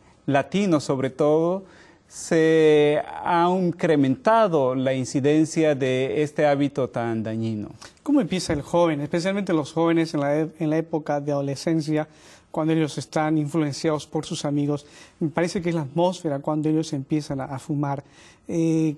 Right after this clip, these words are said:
Speaker 2: ¿qué diría a esos jóvenes? Porque ahí, allí empieza el problema o el hábito del fumador,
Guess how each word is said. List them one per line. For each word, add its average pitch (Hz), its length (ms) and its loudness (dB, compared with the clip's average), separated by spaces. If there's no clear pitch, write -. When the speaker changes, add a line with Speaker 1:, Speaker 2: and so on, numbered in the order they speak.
Speaker 2:
¿qué 214 100 0
diría 208 340 0
a - 20 -2
esos 147 200 -8
jóvenes? 139 640 -4
Porque 160 300 -2
ahí, 202 340 0
allí 180 240 2
empieza 151 380 -2
el 143 80 -6
problema 147 440 -4
o 156 120 0
el 156 80 2
hábito 156 340 0
del 135 80 -4
fumador, 143 580 -2